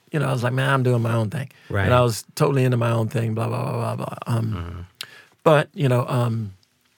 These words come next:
Speaker 1: you know, um, he's like, you know, "Man, you know, it's perfect for you," 'cause he, you know, you know, again, knowing,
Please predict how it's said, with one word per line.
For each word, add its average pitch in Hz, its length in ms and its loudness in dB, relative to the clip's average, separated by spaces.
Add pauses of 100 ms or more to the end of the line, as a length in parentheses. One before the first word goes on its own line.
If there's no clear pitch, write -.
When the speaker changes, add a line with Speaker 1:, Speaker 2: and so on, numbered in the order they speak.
Speaker 1:
you 127 100 0
know, 123 200 0
um, 113 380 -4 (400)
he's 127 120 -2
like, 123 160 0
you 135 120 -2
know, 117 140 -2
"Man, 123 300 -4
you 131 100 0
know, 123 120 -2 (380)
it's - 320 -8
perfect 135 360 -2
for 131 80 -4
you," 127 220 0
'cause 117 160 -2
he, 143 220 -2
you 151 80 -4
know, 139 160 -6 (760)
you 180 60 4
know, 165 220 4
again, 139 420 2 (440)
knowing, 165 640 4